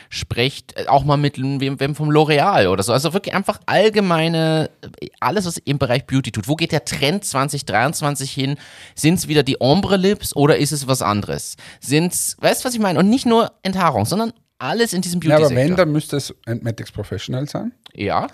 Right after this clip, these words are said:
Speaker 2: So, Entmatics Professional sind wir ganz klar positioniert zum Thema Augenbrauen und, äh, Wimpern.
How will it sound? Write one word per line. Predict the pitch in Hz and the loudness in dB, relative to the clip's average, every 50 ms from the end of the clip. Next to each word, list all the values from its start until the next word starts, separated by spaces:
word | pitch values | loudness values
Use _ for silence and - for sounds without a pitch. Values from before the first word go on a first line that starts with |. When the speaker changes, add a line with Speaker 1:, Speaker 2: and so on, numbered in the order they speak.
| - - - - _ | -12 -20 -20 -20 _
Speaker 2:
So, | - - 147 120 107 - - | -4 0 0 0 0 -2 -6
Entmatics | - 117 120 123 127 127 143 139 - | -10 -8 -4 -4 -2 -2 -4 -6 -4
Professional | - 135 123 - 135 139 - 165 165 165 | -4 -4 -2 -2 -2 -2 0 -2 -2 -2
sind | 160 - 143 131 | -2 -2 -4 -2
wir | 131 127 - _ - | -2 -4 -6 _ -2
ganz | - 131 139 160 180 180 - - | 0 2 2 2 0 -2 -6 -10
klar | - - 107 - | -8 -6 -6 -6
positioniert | - - 123 120 - 127 - - - 120 123 123 - | -2 -2 -4 -4 -4 -8 -10 -6 -6 -6 -6 -6 -6
zum | - 123 113 | -8 -8 -6
Thema | 113 110 107 - - - | -6 -6 -6 -6 -8 -8
Augenbrauen | - 107 110 104 - - 92 98 98 | -6 -6 -6 -6 -8 -8 -8 -8 -6
und, | 95 95 87 90 - - - - _ | -6 -8 -10 -12 -14 -18 -20 -18 _
äh, | - 95 90 85 | -12 -10 -10 -10
Wimpern. | 90 92 117 135 - - 180 | -6 -6 -6 -4 -2 -2 -2